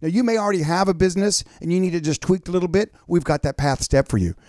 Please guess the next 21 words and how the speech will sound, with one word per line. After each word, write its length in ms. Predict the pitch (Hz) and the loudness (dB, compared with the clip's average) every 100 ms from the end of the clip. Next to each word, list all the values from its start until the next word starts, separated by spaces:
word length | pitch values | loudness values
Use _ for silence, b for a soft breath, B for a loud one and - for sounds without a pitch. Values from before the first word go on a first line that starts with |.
| B B | B B
You 140 | 202 | -2
may 140 | 254 233 | 2 2
be 160 | 202 | 0
back 300 | 180 202 202 | 0 0 0
here 140 | - 190 | -2 0
on 100 | 165 | 2
the, 180 | 139 147 | 0 0
on 140 | 156 | -2
the 80 | 143 | 0
very 220 | 165 190 | 2 0
first 360 | - 190 170 - - | 0 -2 -2 -4 -4
thing 160 | 208 185 | 0 0
where 80 | |
you 60 | 151 | 0
say, 160 | 160 151 | -2 -2
"I 80 | 185 | -2
don't 120 | 226 | 0
even 160 | 220 175 | 0 0
have 120 | 156 | 0
an 80 | 147 | 0
idea, 520 | 135 131 170 165 131 | 0 0 0 0 -2